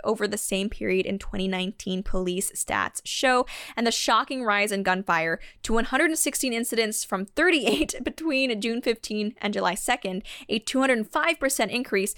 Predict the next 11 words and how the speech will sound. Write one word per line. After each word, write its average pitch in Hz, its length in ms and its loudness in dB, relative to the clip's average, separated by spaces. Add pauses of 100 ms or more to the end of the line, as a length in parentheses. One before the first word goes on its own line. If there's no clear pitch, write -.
(280)
meant 226 160 -2
scores 285 460 0
more 254 180 2
victims 214 480 0
were 175 100 2
hurt 240 380 0
or 196 140 0
killed 233 560 -2
by 208 200 0
the 202 120 -4
bullets 196 420 0